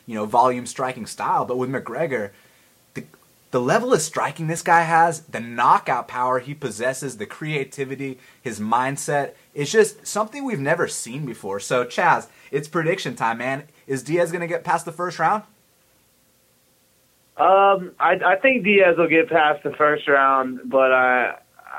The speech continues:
Speaker 2: I think, uh, McGregor's gonna take it in the second. I think the first round will be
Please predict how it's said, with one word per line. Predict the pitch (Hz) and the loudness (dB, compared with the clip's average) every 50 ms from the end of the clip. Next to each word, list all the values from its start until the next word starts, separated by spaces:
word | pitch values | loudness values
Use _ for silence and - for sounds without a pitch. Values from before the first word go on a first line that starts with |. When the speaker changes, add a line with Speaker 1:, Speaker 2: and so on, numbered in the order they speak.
| - - _ _ | -16 -16 _ _
Speaker 2:
I | - 135 127 | -6 -4 -2
think, | - 175 175 151 135 - | 0 0 -2 0 0 2
uh, | 160 147 139 139 135 131 | 4 6 6 6 4 4
McGregor's | 127 127 123 117 135 135 135 127 127 123 113 | 2 0 0 2 2 2 4 2 2 0 0
gonna | 110 120 117 117 113 | -2 -2 -2 -2 -2
take | - 120 120 117 - | -2 -2 -2 0 -2
it | 113 | -2
in | 107 104 101 | -2 -2 -4
the | 98 95 - | -6 -8 -4
second. | - 113 104 - - 107 104 104 | -2 -2 -2 -2 -2 -4 -2 -2
I | 107 113 | -2 -2
think | 117 147 147 123 - | 0 -2 -2 -2 -2
the | 131 - | -2 0
first | - 135 135 131 - | 2 2 2 2 2
round | 135 123 117 117 117 | 0 2 2 2 0
will | 110 | -2
be | 104 110 113 113 107 104 104 104 - | -2 -2 -4 -2 -2 -4 -6 -10 -14